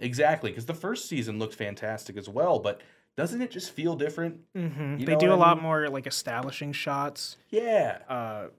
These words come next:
Speaker 2: lingering shots.
Speaker 1: Yes. Yeah.
Speaker 2: Um,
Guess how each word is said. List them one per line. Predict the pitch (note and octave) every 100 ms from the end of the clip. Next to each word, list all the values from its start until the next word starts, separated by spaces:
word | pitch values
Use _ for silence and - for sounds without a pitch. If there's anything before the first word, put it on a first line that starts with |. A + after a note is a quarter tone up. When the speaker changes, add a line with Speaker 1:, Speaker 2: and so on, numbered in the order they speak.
| _ C3+
Speaker 2:
lingering | C3 D3 D#3 D#3 D#3+ D3+ D#3+
shots. | D#3 E3 D3+ D#3+ D#3+ - - -
Speaker 1:
Yes. | A2+ B2 A#2+ F#2 - - - - _ _
Yeah. | G#2+ G#2+ A#2+ A2 G#2
Speaker 2:
Um, | F#2+